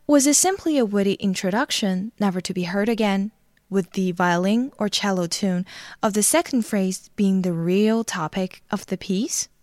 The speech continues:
Do the two phrases relate in any way? Will there be any development based on these themes?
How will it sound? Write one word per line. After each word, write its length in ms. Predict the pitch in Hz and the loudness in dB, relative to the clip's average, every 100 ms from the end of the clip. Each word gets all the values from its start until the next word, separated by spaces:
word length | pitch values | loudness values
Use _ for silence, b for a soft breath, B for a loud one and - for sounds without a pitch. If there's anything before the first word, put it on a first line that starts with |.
| _ _ _ _ _ _ _ _ B B B B B _ - | _ _ _ _ _ _ _ _ B B B B B _ -2
Do 140 | 226 | 2
the 120 | 208 | 2
two 300 | 208 - 262 | 2 2 2
phrases 680 | 269 - 240 240 233 220 214 - | 2 0 2 2 2 0 0 -2
relate 480 | 196 185 202 302 339 | -2 0 2 2 2
in 160 | 226 | 0
any 240 | - 190 175 | 0 0 0
way? 400 | 175 175 185 - _ _ _ _ _ | -2 -4 -6 -10 _ _ _ _ _
Will 160 | 202 190 | 2 4
there 220 | 202 214 | 4 2
be 180 | 208 208 | 2 -2
any 300 | 190 208 202 | 0 2 2
development 760 | 190 185 226 269 202 202 196 196 | 0 0 0 0 0 0 0 2
based 280 | 190 190 - | 0 0 -2
on 140 | 185 | -2
these 220 | 180 175 | -2 -4
themes? 460 | - 202 285 339 | -2 0 0 -2